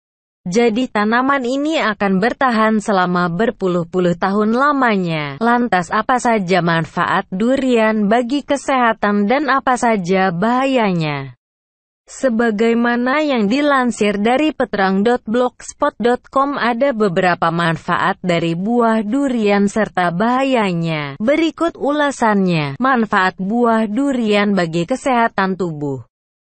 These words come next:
Satu, durian bisa menjadi buah yang bagus untuk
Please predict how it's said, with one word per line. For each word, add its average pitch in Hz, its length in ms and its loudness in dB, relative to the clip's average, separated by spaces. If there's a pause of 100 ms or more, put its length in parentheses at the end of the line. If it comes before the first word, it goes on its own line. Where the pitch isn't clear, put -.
(220)
Satu, 180 720 -2
durian 220 720 2
bisa 175 240 -4
menjadi 220 560 0
buah 196 400 2
yang 180 240 0
bagus 175 480 -2
untuk 180 240 -4